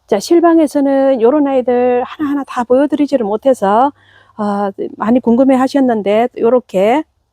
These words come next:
요 영상을 보시고 필요하신 분들은 캡처하셔가지고 사장님께 가격을 물어보시면 될 것 같습니다.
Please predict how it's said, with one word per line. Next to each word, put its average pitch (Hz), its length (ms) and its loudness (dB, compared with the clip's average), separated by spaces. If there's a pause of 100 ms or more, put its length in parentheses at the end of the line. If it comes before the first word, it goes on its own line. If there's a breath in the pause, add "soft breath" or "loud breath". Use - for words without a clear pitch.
(380)
요 254 200 2
영상을 262 420 0
보시고 247 600 -2
필요하신 294 460 0
분들은 254 580 2
캡처하셔가지고 233 800 -2
사장님께 226 480 -4
가격을 214 400 -2
물어보시면 220 480 -2
될 196 140 -4
것 226 100 -2
같습니다. 214 560 -2